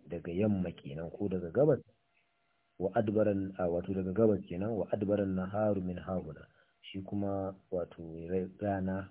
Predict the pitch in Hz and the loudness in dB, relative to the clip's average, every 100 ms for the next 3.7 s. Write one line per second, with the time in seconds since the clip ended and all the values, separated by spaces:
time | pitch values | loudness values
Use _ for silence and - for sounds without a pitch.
0 | - 101 101 107 98 82 - - - 95 | -8 -2 2 2 0 -4 -10 -12 -6 -4
1 | 98 104 - - _ 92 - - - - | -4 -8 -12 -20 _ -16 -16 -16 -16 -16
2 | - 98 98 104 101 90 95 92 92 92 | -10 -4 2 4 2 0 0 0 0 0
3 | 110 107 92 92 95 82 87 | 2 4 2 -2 -4 -8 -8